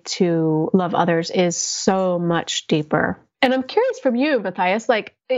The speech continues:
going to the same school that I went to, and, you know, it was kind of a concept when I was going there, not a huge concept. I'm wondering, is it a, is it something that you encounter as a grad school student in your studies or even just amongst your colleagues?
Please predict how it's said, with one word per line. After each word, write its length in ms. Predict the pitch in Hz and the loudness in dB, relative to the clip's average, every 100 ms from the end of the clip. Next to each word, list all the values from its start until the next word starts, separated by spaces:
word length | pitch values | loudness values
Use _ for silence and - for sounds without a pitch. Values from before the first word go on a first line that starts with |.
| 214 | -2
going 480 | 202 240 247 254 254 | 0 0 2 0 -2
to 160 | 247 247 | -2 -2
the 120 | 226 | -2
same 260 | - 202 196 | 0 -2 -2
school 380 | - 202 180 | -2 0 0
that 100 | 170 | 0
I 140 | 165 165 | 0 0
went 240 | 160 175 | 0 -4
to, 500 | - 160 160 160 202 - - - | -2 0 2 0 -2 -6 -20 -4
and, 100 | 254 | 0
you 80 | 262 | 0
know, 160 | 254 - _ - | -2 -4 _ -2
it 80 | 302 | 0
was 400 | 330 302 - - _ _ - | 0 -4 -10 -12 _ _ -18
kind 260 | - 320 453 | -2 0 2
of 80 | 415 | 0
a 40 | |
concept 600 | - 165 151 165 160 - | -2 -2 -2 -2 -2 -2
when 140 | 185 170 | 0 2
I 100 | 160 | 0
was 140 | 160 | 0
going 180 | 160 156 | 0 2
there, 260 | 160 180 220 | 2 0 0
not 160 | 247 | 0
a 40 | 277 | 0
huge 320 | - 165 - | 0 -2 0
concept. 640 | - 147 165 175 240 - - - - - _ - | 0 0 2 0 0 -4 -14 -16 -16 -20 _ 0
I'm 120 | 240 | 0
wondering, 540 | 269 277 285 277 262 - _ - | 2 0 0 0 -2 -4 _ 0
is 120 | 240 | 2
it 120 | 254 | 0
a, 360 | 233 226 226 - | 0 0 -2 -2
is 100 | 226 | -2
it 80 | 220 | 0
something 240 | 233 233 | 0 0
that 140 | 226 - | 0 0
you 200 | 208 208 | 0 0
encounter 800 | 196 196 196 196 196 180 170 170 | -2 -4 -2 -2 2 0 2 0
as 100 | 170 | 0
a 120 | 185 | -2
grad 340 | 175 165 214 202 | 0 0 0 -2
school 220 | - - | -4 -4
student 640 | - - 151 147 151 160 - - | -4 -2 0 2 0 -2 -6 -2
in 100 | 185 | 0
your 100 | 180 | 0
studies 420 | - 165 247 269 | 0 2 2 0
or 80 | 190 | 0
even 380 | 208 196 190 | 0 0 0
just 180 | 180 180 | -2 -2
amongst 380 | 165 165 170 - | -2 -2 -2 -2
your 100 | 165 | -2
colleagues? 640 | 165 185 - - - - | 0 0 -2 -8 -14 -20